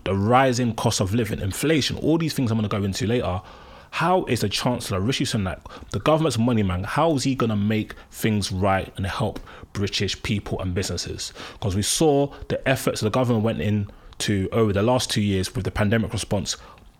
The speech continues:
Bill-, hundreds of billions were spent. Money was printed. All types of stuff went on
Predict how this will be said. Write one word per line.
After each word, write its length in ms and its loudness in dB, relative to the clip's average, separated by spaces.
Bill-, 300 6
hundreds 380 4
of 100 2
billions 280 2
were 60 -2
spent. 300 -4
Money 300 4
was 140 2
printed. 480 -2
All 240 2
types 260 -2
of 60 -2
stuff 360 -4
went 140 -2
on 260 0